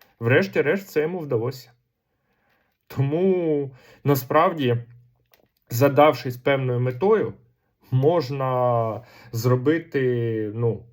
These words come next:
що, що завгодно. От.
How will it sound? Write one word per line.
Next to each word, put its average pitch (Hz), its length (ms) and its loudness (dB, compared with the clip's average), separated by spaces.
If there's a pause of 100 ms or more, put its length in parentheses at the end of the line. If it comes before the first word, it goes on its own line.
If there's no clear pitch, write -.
що, 147 500 2 (380)
що 156 260 2
завгодно. 107 540 -4 (580)
От. 104 340 -8